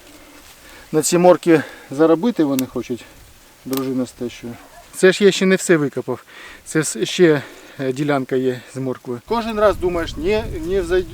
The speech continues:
ні, то, ні, не буде рости щось, погода якась не то». Росте кожен раз і виростає, воно гарне. І так от і помідори те ж саме, і морква те ж саме.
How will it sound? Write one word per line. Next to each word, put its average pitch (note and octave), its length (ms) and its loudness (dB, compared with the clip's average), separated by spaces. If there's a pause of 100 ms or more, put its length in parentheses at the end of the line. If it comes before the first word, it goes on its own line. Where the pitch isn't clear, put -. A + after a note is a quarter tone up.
ні, F3+ 200 -4 (100)
то, D3+ 60 -8
ні, E3+ 160 -4
не F3 220 -4
буде G3+ 260 -2
рости F3 360 -4
щось, C#3+ 260 -8
погода F#3 360 -2
якась F3 340 -2
не D#3+ 80 -6
то». D3+ 160 -8 (360)
Росте G3 560 -2
кожен F3+ 320 0
раз F#3+ 360 2
і D#3+ 220 0
виростає, F3+ 720 2 (380)
воно D#3+ 220 -4
гарне. E3+ 480 2 (1300)
І - 80 -6
так A3+ 240 2
от G#3 180 -6 (100)
і G3+ 60 -8
помідори F3+ 600 0
те E3 140 -6
ж - 80 -10
саме, E3 360 -2
і G3+ 120 -8
морква F#3 440 0
те E3 120 -6
ж - 80 -8
саме. D#3 320 -2